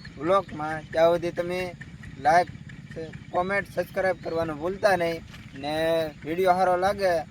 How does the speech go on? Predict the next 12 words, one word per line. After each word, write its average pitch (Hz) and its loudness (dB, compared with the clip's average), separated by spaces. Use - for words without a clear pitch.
તો 147 -6
ભૂલતા 185 2
નહીં 170 -2
ને 151 0
હર 165 8
હર 175 4
મહાદેવ 175 0
ફરજિયાત 170 2
લખી 160 -2
નાખજો. 147 -4
તો 170 4
સબસ્ક્રાઇબ 220 6